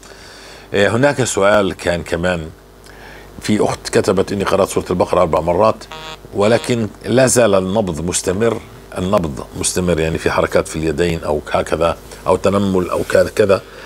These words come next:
فأخذت على عاتقها أن تقرأ سبع مرات سورة البقرة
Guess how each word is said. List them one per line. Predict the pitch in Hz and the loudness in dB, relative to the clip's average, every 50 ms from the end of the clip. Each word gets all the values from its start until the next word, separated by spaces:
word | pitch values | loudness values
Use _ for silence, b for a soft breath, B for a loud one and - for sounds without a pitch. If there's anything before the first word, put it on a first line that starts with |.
| B B B B - | B B B B 0
فأخذت | - 151 160 147 147 135 147 - - | 2 2 2 2 2 2 2 4 4
على | 123 120 117 | 4 4 4
عاتقها | 117 117 110 - 117 - - 107 | 2 2 0 -2 -4 -4 -4 -4
أن | 104 98 | -4 -4
تقرأ | - 110 - - 92 | -4 -6 -4 -4 -4
سبع | 92 - - 98 92 92 | -2 -2 0 0 0 0
مرات | 92 90 - 85 82 87 87 85 - | 0 0 -2 0 2 2 2 0 0
سورة | - - 95 85 76 - - | -2 -2 0 0 0 -2 -4
البقرة | 87 87 107 113 - 104 87 87 104 - | -4 -2 -2 -2 -2 -2 -2 -2 -2 -4